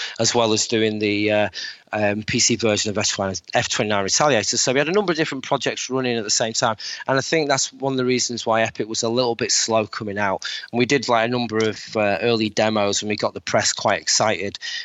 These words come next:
um, before we actually sort of went into the full production. So it did seem like there was a long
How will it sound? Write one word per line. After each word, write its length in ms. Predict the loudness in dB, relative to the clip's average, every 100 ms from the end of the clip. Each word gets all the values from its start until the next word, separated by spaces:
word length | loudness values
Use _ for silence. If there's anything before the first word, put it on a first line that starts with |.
| -2
um, 540 | 2 2 2 0 -4 -6
before 440 | -2 -2 2 2
we 80 | 4
actually 280 | 2 0 0
sort 260 | 0 2
of 80 | 2
went 160 | 0 0
into 540 | -2 -2 0 0 0
the 80 | -2
full 240 | -4 -4
production. 560 | -2 -2 -2 -2 -4 -4 -8 -6
So 140 | 0 2
it 80 | 4
did 120 | 2
seem 260 | 4 2
like 160 | 2 0
there 40 |
was 120 | 0 0
a 40 |
long 320 | 2 2 2